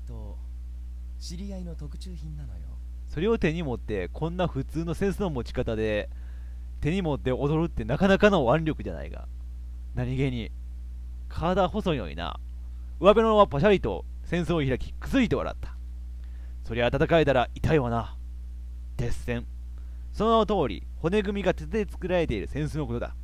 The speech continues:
Speaker 2: 江戸時代、刀を持てない人が護身用として携帯していた武器とは聞いたことがあるが、そんなん初めて聞いたわ、俺。なんなん、流浪に剣心でそんなん出てくるんか。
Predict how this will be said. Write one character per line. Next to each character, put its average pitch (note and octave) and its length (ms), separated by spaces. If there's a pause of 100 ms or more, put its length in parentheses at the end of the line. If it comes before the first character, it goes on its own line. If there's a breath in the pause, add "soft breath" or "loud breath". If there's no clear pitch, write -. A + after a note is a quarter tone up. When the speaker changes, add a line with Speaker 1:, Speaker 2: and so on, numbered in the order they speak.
(680 loud breath)
Speaker 2:
江 D#3+ 80
戸 A3+ 120
時 G#3 60
代、 A#2+ 340
刀 G#3 320
を D#3 40
持 B2+ 100
て A#2+ 80
な A#2 120
い G2+ 80
人 A2 160
が G2+ 140
護 A2+ 180
身 D#3+ 240
用 E3 160
と D#3+ 140
し C3 40
て C3+ 160 (140)
携 B2+ 180
帯 D3+ 160
し - 60
て - 80
い C#3+ 80
た C#3+ 120
武 C#3+ 160
器 D3 80
と C3 100
は F2+ 180
聞 - 160
い - 20
た C#3+ 80
こ B2 80
と A#2 80
が F#2 160
あ G2 40
る G#2 80
が、 - 200 (760 loud breath)
そ - 160
ん F#3 40
な A3 80
ん B2+ 40
初 F#3+ 200
め A#3+ 80
て E3 100
聞 F3+ 120
い E3+ 40
た C#3 120
わ、 A2 60
俺。 G#2 340 (120)
な E3 120
ん G#3+ 40
な D#3+ 140
ん、 A#2+ 80
流 F3+ 100
浪 A#3 200
に A3+ 100
剣 G#3+ 200
心 C#3+ 120
で B2 80
そ E3 160
ん - 20
な F3 140
ん G#2+ 240
出 A#2 80
て F#3 120
く C#3 80
る A2+ 100
ん G2 60
か。 B1+ 260